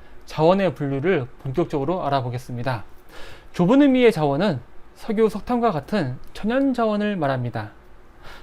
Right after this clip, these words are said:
넓은 의미의 자원은 천연 자원에 문화적 자원과 인적 자원까지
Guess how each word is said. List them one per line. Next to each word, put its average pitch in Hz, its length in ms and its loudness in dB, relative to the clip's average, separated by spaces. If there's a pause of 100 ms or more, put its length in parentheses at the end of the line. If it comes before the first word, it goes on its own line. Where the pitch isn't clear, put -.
(140)
넓은 131 380 2
의미의 127 260 -2
자원은 123 480 -4 (420)
천연 220 400 0
자원에 156 540 0 (280)
문화적 143 440 0
자원과 160 560 0 (280)
인적 190 380 -2
자원까지 143 580 -2